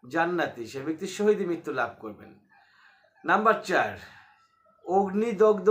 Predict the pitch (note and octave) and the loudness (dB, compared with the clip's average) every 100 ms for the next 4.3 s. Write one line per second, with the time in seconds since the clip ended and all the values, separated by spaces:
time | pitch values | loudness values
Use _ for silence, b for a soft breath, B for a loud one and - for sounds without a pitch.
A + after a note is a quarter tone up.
0 | G3+ G#3 A#3 A3 C#3+ D#3 D#3 B2+ A#2+ G2+ | 6 6 4 0 -2 2 4 2 -4 -8
1 | - _ _ _ _ _ _ _ _ _ | -12 _ _ _ _ _ _ _ _ _
2 | _ _ _ _ _ _ _ _ _ _ | _ _ _ _ _ _ _ _ _ _
3 | _ _ _ _ _ _ _ _ _ - | _ _ _ _ _ _ _ _ _ -2
4 | F3+ A3 | 2 4